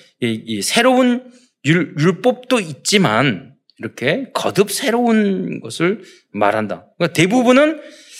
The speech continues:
시내산에서 주어진 율법이 반복되어서 나온 것입니다.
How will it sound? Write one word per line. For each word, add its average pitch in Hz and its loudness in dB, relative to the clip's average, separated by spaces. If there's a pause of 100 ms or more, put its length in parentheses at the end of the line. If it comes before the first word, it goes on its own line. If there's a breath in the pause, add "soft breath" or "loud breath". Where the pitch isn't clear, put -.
(640 loud breath)
시내산에서 214 2
주어진 143 4
율법이 151 2
반복되어서 196 2
나온 110 -2
것입니다. 90 -10